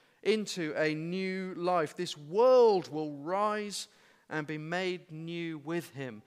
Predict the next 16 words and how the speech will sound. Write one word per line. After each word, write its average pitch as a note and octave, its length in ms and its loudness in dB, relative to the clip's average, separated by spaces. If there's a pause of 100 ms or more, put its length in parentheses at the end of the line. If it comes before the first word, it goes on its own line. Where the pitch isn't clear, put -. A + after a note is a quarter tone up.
(260)
And D#3+ 220 -2
his A3+ 380 -2
resurrection, A#2+ 800 -4
the E3 100 -4
first B3 480 0
one, A2 300 -8 (420)
is C#3 160 -8
the D#3 80 -8
proof - 640 -4 (640)
that D3 100 -4
all D#3 160 -4
the C#3+ 100 -4
rest C3 380 -6
will B2 80 -12
come B2 320 -12
too. A2+ 320 -12